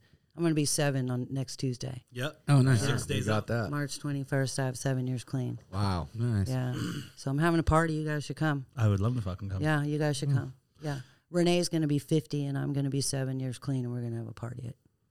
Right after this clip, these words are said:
Speaker 1: out at her house. It's gonna be
Speaker 2: Fuck
Speaker 1: cool.
Speaker 2: yeah.
Speaker 1: Yeah.
Speaker 3: That's awesome.
Speaker 1: It's gonna be fun. So, so yeah, so now I just, um, my high school boyfriend, Gideon.
Speaker 2: Yep.
Speaker 1: Um, yeah, so since all that happened, uh, Eric and I got divorced about two years ago.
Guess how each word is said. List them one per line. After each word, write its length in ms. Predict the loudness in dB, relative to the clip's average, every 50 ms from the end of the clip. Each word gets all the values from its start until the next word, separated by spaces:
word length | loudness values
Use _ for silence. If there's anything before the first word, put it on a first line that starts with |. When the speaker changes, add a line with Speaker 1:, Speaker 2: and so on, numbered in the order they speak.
| -8 -6
Speaker 1:
out 80 | -6 -4
at 60 | -4
her 160 | -4 -4 -2
house. 300 | -2 -2 -2 -4 -6 -10 -14
It's 40 | -10
gonna 120 | -8 -6 -4
be 40 | -2
Speaker 2:
Fuck 100 | 0 0
Speaker 1:
cool. 160 | 2 2 4
Speaker 2:
yeah. 220 | 4 4 4 2 2
Speaker 1:
Yeah. 120 | 2 4 4
Speaker 3:
That's 180 | 2 2 2 4
awesome. 420 | 4 6 6 6 4 2 0 0 0 -4
Speaker 1:
It's 80 | -8 -6
gonna 120 | -4 -2 -2
be 80 | -2
fun. 260 | -2 -4 -6 -10 -10 -14 -18 _ _ _ _ _ _ _ _ _ _ _ _
So, 400 | -8 -4 0 0 2 0 0 -4 -6 _ _ _ _ _ _ _ _
so 160 | -6 -2 0 4
yeah, 300 | 6 6 6 6 6 4
so 420 | 0 0 -2 0 0 0 0 0 0
now 320 | 2 4 4 4 6 6
I 120 | 6 4 4
just, 340 | 4 4 4 2 2 0 0
um, 320 | 2 2 2 0 0 -2 -6 -14 -20 _ _ _ _ _ _ -4
my 180 | 0 4 4 6
high 160 | 6 6 6
school 200 | 4 2 0 0
boyfriend, 420 | 0 0 0 0 0 -2 0 0
Gideon. 380 | 2 2 2 2 0 -2 -4 -6 -10 -14 -16 -20 _ _ _ 4
Speaker 2:
Yep. 340 | 4 6 6 4 2 -2 _ _ -10 -4
Speaker 1:
Um, 460 | -2 0 2 2 2 2 0 -2 -4 -6 -10 -16 -20 _ _ _ _ _ _ _ _
yeah, 220 | -2 0 2 2
so 200 | 4 4 4 4 4
since 320 | 4 2 2 0 0 0
all 140 | 0 0 2
that 180 | 2 2 2 2
happened, 420 | 2 2 2 2 2 2 2 2
uh, 120 | 2 2 2 2
Eric 220 | 2 2 2 0
and 80 | 0 0
I 80 | 0 0
got 180 | 0 0 0
divorced 380 | -2 -2 0 0 0 0 0 2
about 220 | 4 4 4 4
two 140 | 4 4 6
years 280 | 6 6 6 4 4 4
ago. 340 | 4 4 6 4 4 2